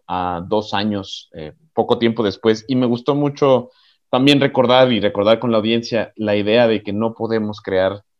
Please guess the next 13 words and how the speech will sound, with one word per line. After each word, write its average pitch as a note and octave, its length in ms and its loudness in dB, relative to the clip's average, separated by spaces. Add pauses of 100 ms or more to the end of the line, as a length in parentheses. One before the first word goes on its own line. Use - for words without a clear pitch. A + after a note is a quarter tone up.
(240)
leyes G#2 580 0
a F#2 120 -10
modo. G2 600 -2
Esta, G2+ 400 -4
esta A2+ 340 -2
idea A2 260 2
siento A2 280 -6
yo G#2+ 180 -2
que A2 100 -4
es, G#2+ 260 -10
que - 120 -10
es G#2+ 120 -10
sumamente A2+ 1120 -4